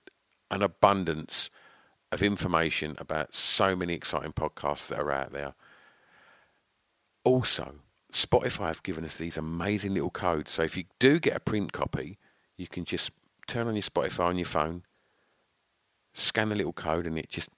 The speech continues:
automatically opens up the podcast on your listening device.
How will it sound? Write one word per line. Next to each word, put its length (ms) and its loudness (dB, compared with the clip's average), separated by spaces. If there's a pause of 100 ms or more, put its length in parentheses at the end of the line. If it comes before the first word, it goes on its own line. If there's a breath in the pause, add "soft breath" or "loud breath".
(100)
automatically 640 -2
opens 400 -2
up 220 0
the 80 -8
podcast 560 -2 (880 soft breath)
on 100 -4
your 100 -2
listening 360 0
device. 480 0